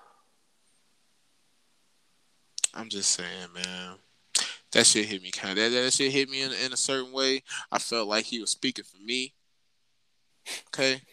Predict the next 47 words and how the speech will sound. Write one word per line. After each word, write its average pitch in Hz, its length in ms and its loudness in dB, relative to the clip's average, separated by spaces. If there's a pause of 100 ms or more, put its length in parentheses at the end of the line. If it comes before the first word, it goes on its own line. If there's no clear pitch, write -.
(600)
I, 101 180 4
I 113 160 6
felt - 340 -8
like 117 200 -6
he 156 140 -8
was, 156 640 -4
you 110 60 -12
know 117 60 -10
what 117 40 -10
I'm 120 60 -4
saying? 139 300 0
'Cause, 143 220 -2
you 165 120 -8
know, 180 180 2
at 170 140 6
the - 60 -14
time 175 320 2
that 160 120 4
I 196 100 8
got 196 260 0
divorced, 190 400 -4
I - 100 2
didn't 254 140 0
ha-, 214 140 4 (340)
I 247 180 6
didn't 277 180 2
have 226 320 -2
the 170 80 -6
power 185 440 4
to 156 80 -6
say, 156 260 0
"I 143 180 2 (100)
need 147 200 -10
half." 151 300 -2 (840)
Okay? 175 280 -8 (2250)
And 131 100 -20
you 139 140 -18
know 143 180 -12
what? 143 120 -10
He 143 120 -10
spoke 127 300 -4
truth - 260 -10
to - 120 -10
power, 120 480 -2
man. 95 340 -12 (200)
I - 140 8
hope, 123 200 -2